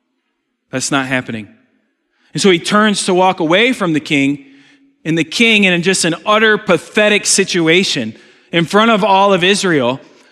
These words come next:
falls on his face and tries to grab Samuel's garments, which, if you remember, his mother would make him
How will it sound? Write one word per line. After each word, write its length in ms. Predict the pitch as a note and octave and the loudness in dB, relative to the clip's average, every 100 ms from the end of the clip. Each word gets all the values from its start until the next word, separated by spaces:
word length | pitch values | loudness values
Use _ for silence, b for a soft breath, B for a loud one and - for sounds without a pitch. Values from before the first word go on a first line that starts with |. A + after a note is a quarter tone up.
| b | b
falls 400 | - G3+ G#3+ A#3+ | -6 0 2 4
on 160 | A#3 A3 | 2 2
his 180 | G#3 - | 0 0
face 360 | G#3+ G#3+ G#3 | 0 2 0
and 100 | F3 | -2
tries 320 | - G3 F#3+ - | -2 0 0 -2
to 60 | |
grab 460 | E3 D3 F3+ F#3+ F3+ | -6 -2 2 2 0
Samuel's 640 | - F#3+ F#3+ F#3 D#3+ D#3 B B B D3+ | -2 0 0 0 -2 -4 B B B -4
garments, 580 | F#3 G3+ A3+ E3+ D#3+ - | 0 2 4 2 0 -2
which, 180 | F3+ | 0
if 140 | G3+ - | -2 0
you 120 | A3 | 2
remember, 440 | G#3 F#3+ A3 G3 | 2 2 2 2
his 200 | F3 E3 | 2 0
mother 320 | D#3+ F3 F#3 E3+ | 0 0 2 2
would 160 | D3+ | 0
make 240 | C#3 C#3 D3+ | 0 -2 -2
him 200 | D3 | -4